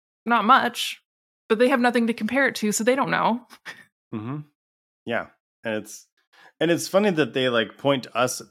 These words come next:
Speaker 2: to be like, "Well, you, you don't actually know the real thing." It's like, "No, I experienced it. I experienced everything I could in your
Speaker 1: Mm-hmm.
Speaker 2: little circle there."
Speaker 1: Mm-hmm.
Speaker 2: And, you know, compared to a lot of evangelicals, I did it better than them too.
Speaker 1: Mm-hmm.
Speaker 2: Like,
Speaker 1: Oh, for
Speaker 2: you know,
Speaker 1: sure.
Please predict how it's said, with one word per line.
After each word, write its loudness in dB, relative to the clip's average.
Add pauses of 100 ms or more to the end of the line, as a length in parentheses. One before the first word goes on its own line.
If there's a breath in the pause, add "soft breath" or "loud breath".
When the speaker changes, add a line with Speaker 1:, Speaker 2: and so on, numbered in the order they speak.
Speaker 2:
to -12
be -6
like, -4
"Well, -2
you, -10
you -8
don't 0
actually -4
know -6
the -10
real -8
thing." -12
It's -12
like, -4
"No, 2
I 4
experienced -2
it. -4
I 0
experienced -6
everything 0
I 0
could -6 (100)
in -8
your -4
Speaker 1:
Mm-hmm. 4
Speaker 2:
little 0
circle -10
there." -10 (220)
Speaker 1:
Mm-hmm. 0
Speaker 2:
And, -6 (720)
you -6
know, -8 (340)
compared -8
to -6
a -6
lot 0
of -4
evangelicals, -4
I -4
did -4
it -8
better -6
than -12
them -14
too. -18 (500)
Speaker 1:
Mm-hmm. 0
Speaker 2:
Like, -4 (360)
Speaker 1:
Oh, 4
for -4
Speaker 2:
you -4
know, -6
Speaker 1:
sure. 0